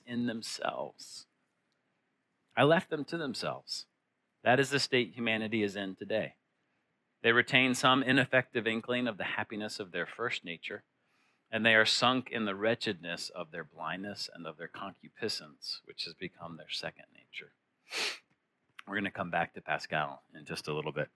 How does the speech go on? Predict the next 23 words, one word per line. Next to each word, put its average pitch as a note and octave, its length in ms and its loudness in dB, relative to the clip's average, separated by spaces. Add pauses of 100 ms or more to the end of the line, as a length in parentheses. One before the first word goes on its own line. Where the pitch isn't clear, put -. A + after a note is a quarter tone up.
(300)
So - 100 6
the E3 120 12
first F#3+ 320 10
assumption D#3 400 6
our C3 100 12
society B2 540 6
makes A2+ 280 6
is A2+ 100 0
that A2+ 120 6
happiness C#3+ 560 6
can C3+ 400 2
be C3+ 180 4
found B2 600 2
in A#2 160 -2
and G#2+ 120 -4
through A2+ 220 -6
the G#2+ 120 -4
world F#2+ 280 -2
around D#2+ 420 -6
us. D#2 240 -10
The F#2+ 100 -12
second G#3+ 520 4
assumption G#2 760 0